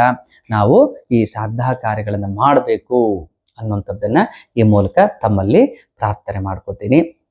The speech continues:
ನೋಡಿ, ಎಲ್ಲರೂ ಕೂಡ ಈ ಪಿತೃಪಕ್ಷದ ಹದಿನೈದು ದಿನಗಳಲ್ಲಿ ಶ್ರಾದ್ದ ಕಾರ್ಯವನ್ನು ಮಾಡಿ, ಪಿತೃದೇವತೆಗಳ ಸ್ಮರಣೆ ಮಾಡಿ. ನೋಡಿ, ವರ್ಷದ ಮುನ್ನೂರ ಅರವತ್ತೈದು ದಿವಸದಲ್ಲಿ ಅವರು ಕೊಟ್ಟಿರುವಂಥದ್ದು ಕೇವಲ ಹದಿನೈದು ದಿವಸ.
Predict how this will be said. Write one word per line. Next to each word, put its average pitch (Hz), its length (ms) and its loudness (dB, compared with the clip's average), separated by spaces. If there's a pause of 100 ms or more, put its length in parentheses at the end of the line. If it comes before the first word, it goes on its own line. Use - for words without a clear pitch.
ನೋಡಿ, 131 300 2 (180)
ಎಲ್ಲರೂ 117 380 6
ಕೂಡ 107 220 0 (400)
ಈ 117 100 2
ಪಿತೃಪಕ್ಷದ - 680 -6 (260)
ಹದಿನೈದು 147 500 6
ದಿನಗಳಲ್ಲಿ 107 840 -4
ಶ್ರಾದ್ದ 110 340 0 (120)
ಕಾರ್ಯವನ್ನು 107 500 2
ಮಾಡಿ, 104 440 2 (220)
ಪಿತೃದೇವತೆಗಳ 117 800 2
ಸ್ಮರಣೆ 127 420 -2
ಮಾಡಿ. 117 360 2 (240)
ನೋಡಿ, 131 180 2
ವರ್ಷದ 117 340 2
ಮುನ್ನೂರ 143 540 6
ಅರವತ್ತೈದು 131 580 2
ದಿವಸದಲ್ಲಿ 139 880 2
ಅವರು 127 200 6
ಕೊಟ್ಟಿರುವಂಥದ್ದು 139 640 0
ಕೇವಲ 147 400 4
ಹದಿನೈದು 143 560 4
ದಿವಸ. 110 220 -2